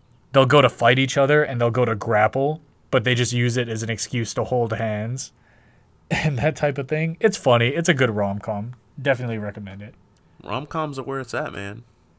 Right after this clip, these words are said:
Speaker 2: My Dress Up
Speaker 1: Yeah, there've
Speaker 2: Darling,
Speaker 1: been some real
Speaker 2: that's
Speaker 1: good
Speaker 2: pretty good.
Speaker 1: ones.
Speaker 2: Um,
Speaker 1: Dude.
Speaker 2: oh, and Saeed, your, your walrus boy, Odd Taxi, I saw that one too.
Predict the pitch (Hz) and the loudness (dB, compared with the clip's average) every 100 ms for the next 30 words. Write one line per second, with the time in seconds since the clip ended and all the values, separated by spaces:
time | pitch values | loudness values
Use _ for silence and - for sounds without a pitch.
0 | _ _ _ _ 90 98 107 123 131 123 | _ _ _ _ -8 -6 -6 -6 -4 0
1 | 120 139 170 180 123 120 117 104 107 107 | 2 2 0 0 -2 -4 -4 -4 -6 -6
2 | 143 120 - _ _ _ _ _ _ _ | -8 -8 -16 _ _ _ _ _ _ _
3 | - 95 95 90 85 - - - - _ | -8 -6 -4 -6 -8 -14 -18 -18 -20 _
4 | 160 123 104 107 123 120 143 165 87 85 | 2 2 0 -2 -2 -2 -4 -8 -10 -6
5 | 98 85 92 85 101 131 156 156 151 170 | -6 -4 -6 -4 -2 -2 -4 -6 -6 -4
6 | 170 107 127 - 127 - - - 113 - | -4 -4 -6 -6 -6 -6 -8 -8 -6 -4
7 | 123 120 123 87 90 107 90 | -4 -2 -4 -8 -8 -8 -8